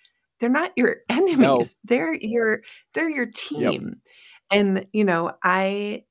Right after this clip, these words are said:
Speaker 1: I was actually just watching my niece's soccer game. She's also eight.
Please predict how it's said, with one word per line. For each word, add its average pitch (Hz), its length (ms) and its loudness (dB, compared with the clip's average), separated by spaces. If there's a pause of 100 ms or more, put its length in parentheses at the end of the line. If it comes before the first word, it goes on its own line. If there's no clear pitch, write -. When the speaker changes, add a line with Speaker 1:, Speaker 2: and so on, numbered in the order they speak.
(100)
Speaker 1:
I 175 60 0
was 175 220 -4
actually 170 320 -6
just - 240 -8
watching 165 480 -6
my 170 120 -2
niece's 160 440 -6
soccer 160 320 -4
game. 180 400 -6 (120)
She's - 240 -12
also - 300 -6
eight. 214 260 -6